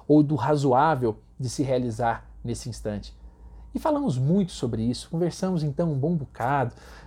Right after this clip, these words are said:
porque entendi com meu filho, né, que ele naquele caso havia, estava brincando, mas que no fundo ele sabia o que era óbvio. Então disse a ele,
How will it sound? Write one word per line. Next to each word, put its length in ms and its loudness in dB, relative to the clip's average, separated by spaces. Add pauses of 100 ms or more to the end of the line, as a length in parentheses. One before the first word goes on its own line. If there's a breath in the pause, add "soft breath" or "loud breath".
(120)
porque 380 4 (840)
entendi 520 2
com 100 -4
meu 140 -2
filho, 340 -4
né, 160 -4
que 140 -4
ele 100 0
naquele 300 -2
caso 280 0
havia, 140 0
estava 300 4
brincando, 600 2 (320 soft breath)
mas 200 -4
que 80 2
no 120 4
fundo 480 2 (300 loud breath)
ele 140 2
sabia 440 2
o 60 0
que 180 0
era 220 4
óbvio. 400 2 (320 soft breath)
Então 220 6
disse 200 0
a 60 4
ele, 260 2